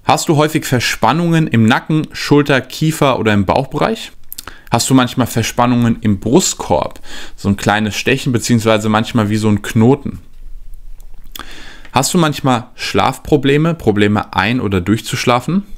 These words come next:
Knirscht oder beißt du übermäßig im Schlaf? Merkt man dann daran, dass man morgens mit verspanntem Kiefer meistens aufwacht? Oder spätestens der Zahnarzt sagt es einem.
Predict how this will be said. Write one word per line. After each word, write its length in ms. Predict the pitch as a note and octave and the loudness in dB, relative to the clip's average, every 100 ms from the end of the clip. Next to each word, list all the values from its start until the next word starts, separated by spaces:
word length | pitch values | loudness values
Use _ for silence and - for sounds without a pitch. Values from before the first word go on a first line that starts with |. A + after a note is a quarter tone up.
| - - - - - - | -6 -6 -8 -16 -16 -10
Knirscht 600 | - B2 C3 G3 - - - | 0 4 6 4 0 -6 0
oder 260 | B2 A2+ | 4 4
beißt 540 | G#2 F#2+ A2 F#3+ - B2+ | 2 0 0 0 -2 -2
du 140 | A2+ | 0
übermäßig 680 | A2 G2+ G2 F#2 F2+ G#2 - | 2 4 4 4 2 -2 0
im 120 | F#2+ | 0
Schlaf? 560 | F#2+ - E2+ G2 - - - - - - - _ - - | 2 2 2 2 -4 -12 -16 -16 -14 -16 -20 _ -10 -2
Merkt 220 | F#2 G#2+ | 0 2
man 100 | F#2+ | 2
dann 140 | F#2 | 4
daran, 300 | F2+ F#2+ F#2+ | 2 2 0
dass 160 | F#2 - | -2 0
man 140 | G2 | 2
morgens 440 | F#2 F#2 G2+ G2 - | 4 4 4 0 0
mit 140 | G2+ | 0
verspanntem 640 | - F#2+ - F#2+ G#2 G2 | 2 0 0 0 0 -2
Kiefer 320 | - C#3 - | -2 -2 0
meistens 400 | F#2 F2 - F#2+ | 2 2 0 -2
aufwacht? 540 | - F2+ - C#3 - - - - | 0 0 2 -2 -2 -20 -14 0
Oder 240 | A2+ A#2 | 2 2
spätestens 500 | - A2+ A2 A2 G2 | 2 0 0 0 0
der 120 | F#2+ | -2
Zahnarzt 480 | - A2 A#2 F#2 - | 2 2 4 2 0
sagt 220 | F2 - | -4 -6
es 120 | - | -8
einem. 280 | - G2 C#3 | -4 -2 -4